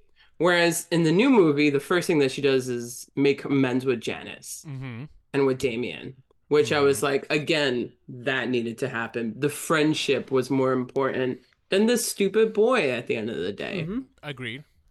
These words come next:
Speaker 2: Yeah.
Speaker 1: Um, so it was, like, those little things that I was, like, really excited to see, I guess, because even though I wouldn't say that it was a, something that was wrong with the original film, and I think the original film still works, that's why we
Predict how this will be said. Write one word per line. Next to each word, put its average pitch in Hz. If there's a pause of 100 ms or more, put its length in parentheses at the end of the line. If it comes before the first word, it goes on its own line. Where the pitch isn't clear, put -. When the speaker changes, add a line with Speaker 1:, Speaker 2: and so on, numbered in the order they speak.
(120)
Speaker 2:
Yeah. 107
Speaker 1:
Um, 147
so 185
it 202
was, 214
like, 226
those 208
little 247
things 220
that 185
I 170
was, 170
like, 156 (400)
really 196 (300)
excited 170
to 226
see, 247 (140)
I 190
guess, 226
because 165 (280)
even 262
though 254
I 220
wouldn't 202
say 185
that 151
it 160
was 147
a, 131
something 170
that 131
was 131
wrong 135
with 160
the 190
original 185
film, 185
and 139
I 127
think 139
the 143
original 139
film 135
still 135
works, 185 (1120)
that's 214
why 208
we 170